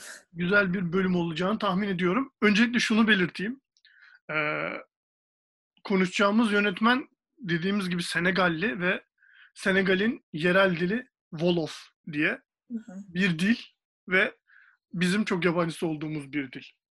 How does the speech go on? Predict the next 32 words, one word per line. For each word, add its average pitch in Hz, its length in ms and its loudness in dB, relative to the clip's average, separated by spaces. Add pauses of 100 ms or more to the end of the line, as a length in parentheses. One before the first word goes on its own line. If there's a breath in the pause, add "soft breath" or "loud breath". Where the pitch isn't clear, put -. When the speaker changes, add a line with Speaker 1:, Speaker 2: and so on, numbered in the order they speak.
(100)
Speaker 1:
e, - 60 -16 (200)
takdir - 300 -8
edersiniz 220 600 -8
Speaker 2:
<laughs> - 20 -16
Speaker 1:
ki. 240 140 -8 (600 loud breath)
Ve 233 280 2 (100)
birçok 196 540 0
filmin 196 400 -2
adını 185 480 0 (880)
yani 156 180 0
genel 185 160 4
olarak 196 280 2
bakmaya 180 380 0
çalışıp 180 460 -4
doğrusunu 180 320 0
öğrenmeye 170 380 -4
çalışmamıza 160 720 -6 (300 loud breath)
rağmen 190 360 0 (520 soft breath)
muhtemelen 220 400 4
yanlış 196 560 2
telaffuz 139 400 -2
edeceğiz. 151 460 -10 (140)
Şimdiden 185 460 -4
bunun 180 180 0
için 175 240 -2
de 214 40 -4
Speaker 2:
Hı - 0 -
hı. 170 140 -10
Speaker 1:
özür 160 220 -6
diye-, 175 300 0
özür 165 280 -4
dileyebiliriz. 175 760 -6